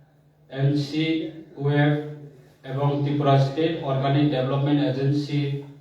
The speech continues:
এর মধ্যে দুটি মৌ স্বাক্ষরিত হবে। তাই এই বিশেষ আমাদের শুভ সংবাদ, সেটাকে আমরা রাজ্যের প্রত্যেকটা মানুষ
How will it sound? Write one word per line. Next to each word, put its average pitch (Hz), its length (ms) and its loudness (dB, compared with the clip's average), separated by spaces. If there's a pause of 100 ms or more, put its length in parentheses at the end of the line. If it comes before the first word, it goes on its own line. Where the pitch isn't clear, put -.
(140)
এর 120 380 -2 (840)
মধ্যে 139 400 2
দুটি 139 340 2
মৌ 135 520 4 (360)
স্বাক্ষরিত 127 460 -4
হবে। 113 300 -6 (1400)
তাই 123 420 2 (880)
এই 131 160 -6
বিশেষ 156 760 0 (400)
আমাদের 139 380 2
শুভ 131 300 0 (120)
সংবাদ, 127 360 0 (680)
সেটাকে 127 300 -2
আমরা 120 300 0
রাজ্যের 117 380 -2
প্রত্যেকটা 120 440 -6
মানুষ 120 320 -4